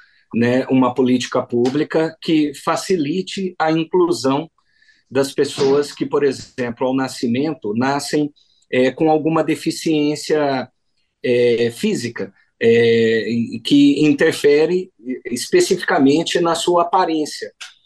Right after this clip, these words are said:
Eh, muitas, às vezes, n-, nós tratamos com muitos casos de pessoas com doenças raras. Eu presido a Frente Parlamentar de Doenças Raras, e muitas dessas famílias, às vezes, passam, eh, muitos anos sem saber,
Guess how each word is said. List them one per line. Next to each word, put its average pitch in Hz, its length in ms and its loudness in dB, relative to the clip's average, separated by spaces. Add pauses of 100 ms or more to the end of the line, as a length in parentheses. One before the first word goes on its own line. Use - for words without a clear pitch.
(360)
Eh, 117 640 2
muitas, 175 800 2 (420)
às 117 200 -4
vezes, - 380 0
n-, 120 200 0
nós 135 260 2
tratamos 139 640 2
com - 140 -2
muitos 147 400 2
casos 139 320 0
de 127 80 -4
pessoas 127 440 -2
com 135 160 -2
doenças 120 460 -2
raras. 127 520 0 (300)
Eu 123 140 2
presido 135 460 2
a 143 40 0
Frente 139 360 0
Parlamentar 123 600 0
de 117 120 -2
Doenças 113 560 -4
Raras, 143 480 0 (500)
e 131 60 0
muitas 185 440 0
dessas 139 380 0
famílias, 127 540 2
às 131 140 0
vezes, 147 360 -4 (180)
passam, 156 800 -4 (520)
eh, 131 180 2
muitos 143 580 0
anos 180 360 -2
sem 160 200 -4
saber, 135 580 -2